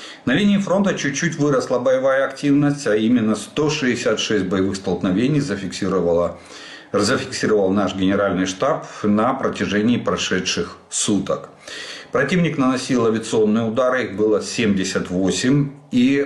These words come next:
применил сто сорок одну корректируемую авиабомбу.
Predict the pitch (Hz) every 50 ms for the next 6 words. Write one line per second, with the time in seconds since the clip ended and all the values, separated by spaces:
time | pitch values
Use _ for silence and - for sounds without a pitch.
0 | - - - 117 113 113 110 110 117 123 135 143 147 147 143 147 - - - -
1 | - - 143 147 143 143 - 120 110 110 - - 98 92 98 117 131 127 - 110
2 | 92 92 95 - 113 104 101 107 110 107 107 107 107 - - 107 98 95 98 95
3 | 95 95 92 95 92 104 104 90 87 80 76 73 - -